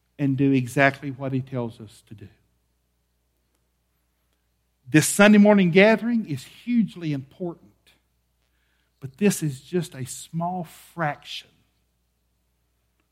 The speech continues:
of what God has called this congregation to. But Steve, I, uh, I'm just being straight with you. I'm just being upfront with you right here on the spot. I just don't have any more time to give.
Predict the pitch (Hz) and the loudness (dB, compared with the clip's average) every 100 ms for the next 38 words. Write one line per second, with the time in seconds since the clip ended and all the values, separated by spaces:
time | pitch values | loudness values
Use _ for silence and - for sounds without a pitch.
0 | _ 127 143 139 143 151 143 131 - - | _ -6 -4 -2 4 4 4 -2 -8 -8
1 | 143 127 120 113 - 123 117 113 101 107 | -6 -6 -8 -12 -12 -12 -10 -12 -14 -20
2 | _ 107 90 _ _ _ _ _ _ _ | _ _ _ _ _ _ _ _ _ _
3 | _ _ _ _ _ _ _ _ _ _ | _ _ _ _ _ _ _ _ _ _
4 | _ _ _ _ _ _ _ _ _ _ | _ _ _ _ _ _ _ _ _ _
5 | _ _ _ _ _ _ - 131 - 254 | _ _ _ _ _ _ -18 -6 2 4
6 | 165 202 - 143 131 131 139 143 165 - | 4 0 -2 -12 -12 -16 -14 -10 -8 0
7 | 196 190 - 262 196 185 180 165 165 170 | 0 0 -2 -4 -2 -2 -2 -6 -8 -8
8 | 180 185 - 247 202 160 160 175 170 185 | -8 -6 -6 -4 -2 -2 2 2 2 0
9 | 185 170 - 285 - - - _ - 143 | -4 -8 -2 0 0 -4 -20 _ -2 0
10 | 185 247 - 196 156 175 175 185 185 190 | 0 -2 -4 -2 -2 -4 -2 0 2 2
11 | 190 202 202 202 185 185 302 233 | 2 0 -2 -2 -4 -6 -8 -8